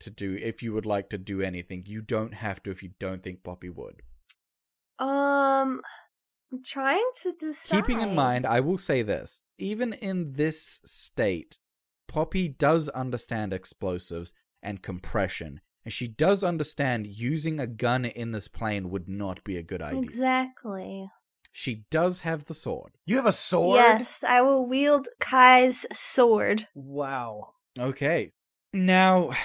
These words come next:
Speaker 1: <sighs> I'm going to, i-, it's gonna sound mean. I am going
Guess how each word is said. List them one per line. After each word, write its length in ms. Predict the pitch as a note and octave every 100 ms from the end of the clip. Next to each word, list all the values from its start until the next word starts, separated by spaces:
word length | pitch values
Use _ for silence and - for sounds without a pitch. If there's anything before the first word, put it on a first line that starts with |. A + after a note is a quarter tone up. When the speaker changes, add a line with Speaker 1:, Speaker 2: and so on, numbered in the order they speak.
| -
Speaker 1:
<sighs> 240 | - -
I'm 360 | C3+ G3 A#3 G#3+
going 520 | A3+ A#3 A#3 A#3 G#3
to, 420 | - G#3 F#3+ D3+ - _ _ _ _
i-, 140 | A#2+ B2+
it's 200 | - B2+
gonna 260 | - D#3+ F#3
sound 460 | F#3 F#3+ F#3+ G3 G3
mean. 500 | G3+ C#3 C3 E3+ F3+ _ _ _ _ _ _ _ _ _ -
I 160 | A#2+
am 340 | C3 C3+ D#3 E3+
going 400 | F3 E3 D#3